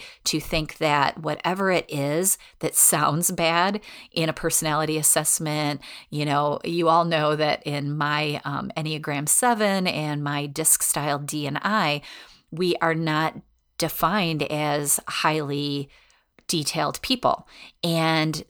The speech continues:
that will sometimes pop up for me as a criticism of myself. So what happens with us, with a lot of these things, when we start to learn about them, is our primitive brain will start to use them as weapons against us.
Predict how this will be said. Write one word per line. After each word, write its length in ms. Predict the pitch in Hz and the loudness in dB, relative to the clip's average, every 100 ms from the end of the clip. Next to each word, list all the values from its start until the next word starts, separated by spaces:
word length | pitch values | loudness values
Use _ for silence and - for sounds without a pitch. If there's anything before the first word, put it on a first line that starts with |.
| - | -16
that 420 | - 175 180 254 | -10 2 4 4
will 100 | 233 | 2
sometimes 580 | 202 - 160 - 151 147 | 0 2 0 -2 -2 -2
pop 280 | - 147 - | 0 0 2
up 160 | 302 - | 2 0
for 200 | - 156 | -2 0
me 340 | 143 143 147 - | 0 -2 -4 -4
as 480 | 147 143 143 147 - | -2 0 0 0 -2
a 60 | 147 | -4
criticism 640 | - 254 311 - - 127 | -4 -2 0 0 0 -2
of 180 | 117 156 | -4 -6
myself. 540 | - - - - - - - - - | -6 -2 0 -2 -6 -14 -18 -18 -2
So 200 | - 196 | 2 4
what 160 | 175 165 | 2 2
happens 640 | 294 - 202 165 156 - | -2 0 0 0 0 0
with 200 | 147 - | -2 0
us, 420 | 143 143 - - - - - | 0 2 2 2 0 -16 -6
with 100 | 147 | -2
a 40 | |
lot 260 | 156 165 208 | 2 4 4
of 140 | 180 | 2
these 340 | 156 147 147 - | -2 -2 0 2
things, 340 | 233 240 165 | 2 0 0
when 100 | 156 | -2
we 80 | 151 | -2
start 240 | - 151 - | -2 -2 -4
to 100 | 151 | -4
learn 220 | 185 220 | 0 0
about 280 | 170 143 - | 0 -2 -2
them, 240 | 147 143 - - - - | -2 -2 -6 -18 -10 -2
is 500 | 160 156 151 147 - - | 0 2 2 0 -2 0
our 240 | 156 151 | 0 0
primitive 500 | - 240 269 202 - | -2 0 2 2 0
brain 320 | - 156 147 | -4 -4 -2
will 80 | 147 | -2
start 320 | 147 - 151 | 0 0 -2
to 100 | - | -4
use 240 | 139 147 - | -6 -2 -2
them 180 | 143 135 | -2 -2
as 220 | 143 135 | -2 0
weapons 440 | 147 151 139 131 | -2 0 -2 -2
against 460 | 131 151 139 147 - | -2 -2 -2 -2 -2
us. 220 | - | -2